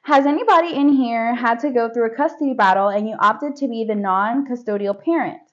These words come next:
My ex and I split and the divorce was nasty. He was a cheater and emotionally abusive.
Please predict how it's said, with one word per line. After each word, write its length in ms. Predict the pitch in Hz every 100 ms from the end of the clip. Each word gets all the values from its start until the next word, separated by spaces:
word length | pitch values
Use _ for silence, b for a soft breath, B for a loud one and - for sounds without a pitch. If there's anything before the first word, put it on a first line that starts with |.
| _ _ _ _ _ _
My 140 | 233
ex 240 | 208 302 -
and 140 | 415
I 220 | 294 277
split 580 | 285 - 240 220 220 226
and 180 | 233 226
the 60 | 220
divorce 420 | 220 202 240 285
was 180 | 269 240
nasty. 600 | 202 196 185 190 - 101
He 200 | 202 -
was 200 | 220 233
a 80 | 370
cheater 400 | - 285 269 262
and 180 | 262 220
emotionally 580 | 220 208 214 247 240 -
abusive. 600 | 226 262 440 - -